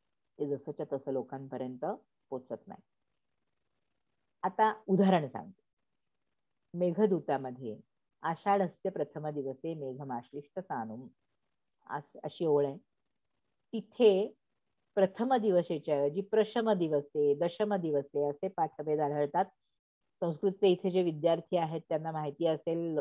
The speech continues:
कारण मेघदूत प्रत्येकाला अभ्यासाला कुठे ना कुठेतरी असतंच. त्यामुळे हे पाठभेद तुम्ही कधी ऐकलेत का? प्रशम दिवसे आणि प्रथम दिव-, हे दशम दिवसे हे पाठभेद ऐकलेत का? आषाढाच्या पहिल्या दिवशी मेघ बघण्याला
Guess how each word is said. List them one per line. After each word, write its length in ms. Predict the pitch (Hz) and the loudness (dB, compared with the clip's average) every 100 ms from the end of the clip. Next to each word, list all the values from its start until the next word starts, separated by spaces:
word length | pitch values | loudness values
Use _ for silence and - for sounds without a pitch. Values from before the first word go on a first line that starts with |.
| - | -4
कारण 400 | 147 - - 156 | -10 -12 -6 -4
मेघदूत 320 | 156 147 143 170 | -2 -2 -4 -2
प्रत्येकाला 580 | 151 147 175 185 196 | -2 -2 -2 0 2
अभ्यासाला 580 | 170 151 151 143 139 143 | 0 -4 -4 0 2 2
कुठे 280 | 143 135 139 | -2 -8 -12
ना 80 | 139 | -12
कुठेतरी 360 | - 135 131 139 | -10 -10 -4 -4
असतंच. 400 | 135 _ 180 208 _ _ _ _ _ _ _ _ | -4 _ -4 -4 _ _ _ _ _ _ _ _
त्यामुळे 320 | 202 202 226 233 | 6 6 6 2
हे 200 | - 220 | 6 6
पाठभेद 560 | 254 226 214 214 214 214 | 8 6 4 4 4 4
तुम्ही 160 | 214 214 | 2 4
कधी 160 | 214 | 6
ऐकलेत 340 | 214 202 214 214 - | 6 6 4 4 2
का? 140 | 190 175 170 190 _ _ _ _ _ _ _ _ - | 2 2 -2 -8 _ _ _ _ _ _ _ _ -10
प्रशम 360 | - - 175 190 | -10 -4 0 2
दिवसे 420 | 185 190 185 202 | 6 4 4 2
आणि 200 | 190 214 | 4 4
प्रथम 400 | 214 202 220 202 | 2 4 4 4
दिव-, 200 | 170 151 | 4 2
हे 140 | 156 151 | 2 2
दशम 360 | 165 - 196 | 0 0 0
दिवसे 400 | 180 143 131 127 | 0 -2 -4 -4
हे 140 | 139 180 | -4 0
पाठभेद 440 | 190 185 - 190 | 0 0 0 2
ऐकलेत 340 | 190 180 196 196 - | 4 4 2 0 0
का? 180 | 165 156 - _ _ _ _ _ _ _ _ _ _ _ _ _ _ _ _ - | -2 -2 -8 _ _ _ _ _ _ _ _ _ _ _ _ _ _ _ _ -2
आषाढाच्या 680 | 170 - 226 233 226 226 262 | 0 2 2 4 4 4 4
पहिल्या 560 | 254 185 170 165 202 247 | 6 4 4 6 8 8
दिवशी 500 | 254 240 202 - 240 | 6 2 0 -2 0
मेघ 340 | 214 190 185 202 | 4 4 6 6
बघण्याला 560 | 165 151 143 139 135 | 4 2 -2 -2 0